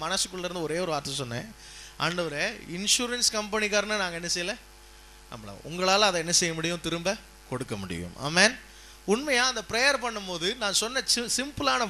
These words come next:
வேர்டு தான், ஆனா நான் கேட்கும் போது எப்படி கேட்டேன்னா உண்மையா கேட்டேன். ஆமென். வேதம் சொல்லுகிறது, "தம்மை நோக்கி கூப்பிடுகிற யாவருக்கும், உண்மையாய் தம்மை நோக்கி கூப்பிடுகிற யாவருக்கும் அவர் எங்க இருக்கிறார்?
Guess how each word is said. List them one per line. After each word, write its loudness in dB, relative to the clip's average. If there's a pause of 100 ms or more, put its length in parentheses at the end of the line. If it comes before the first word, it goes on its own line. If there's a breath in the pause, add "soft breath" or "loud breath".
(100)
வேர்டு 6
தான், 2 (320 loud breath)
ஆனா 8
நான் 4
கேட்கும் 2
போது 8
எப்படி 6
கேட்டேன்னா 4
உண்மையா 8
கேட்டேன். 2
ஆமென். 6 (400 loud breath)
வேதம் 8
சொல்லுகிறது, 8 (460 loud breath)
"தம்மை 6
நோக்கி 6
கூப்பிடுகிற 4
யாவருக்கும், 10 (420)
உண்மையாய் 10
தம்மை 2
நோக்கி 0
கூப்பிடுகிற 4
யாவருக்கும் 4 (280 loud breath)
அவர் 10
எங்க 8
இருக்கிறார்? 10